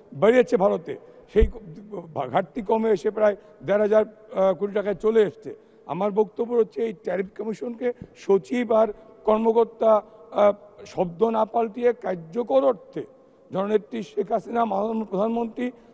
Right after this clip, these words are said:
বঙ্গবন্ধুর স্বপ্নের আলোকে, দর্শনের আলোকে বাংলাদেশকে যে জায়গায় নিয়ে যেতে চাচ্ছেন, নিয়ে যাচ্ছেন, সেই জায়গাটায় কমিশন কাজ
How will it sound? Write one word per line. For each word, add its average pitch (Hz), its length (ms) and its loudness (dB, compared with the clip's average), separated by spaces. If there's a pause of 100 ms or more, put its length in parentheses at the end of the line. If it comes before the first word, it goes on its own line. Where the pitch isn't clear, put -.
(120)
বঙ্গবন্ধুর 220 520 0
স্বপ্নের 226 520 -4
আলোকে, 214 300 2
দর্শনের 226 400 -2
আলোকে 220 380 2 (280)
বাংলাদেশকে 214 520 -2
যে 208 180 -4
জায়গায় 226 220 0
নিয়ে 226 220 -2
যেতে 247 160 -12
চাচ্ছেন, 202 420 0 (260)
নিয়ে 240 220 6
যাচ্ছেন, 220 540 0 (260)
সেই 247 300 0
জায়গাটায় 262 640 0
কমিশন 233 540 -6
কাজ 202 240 -6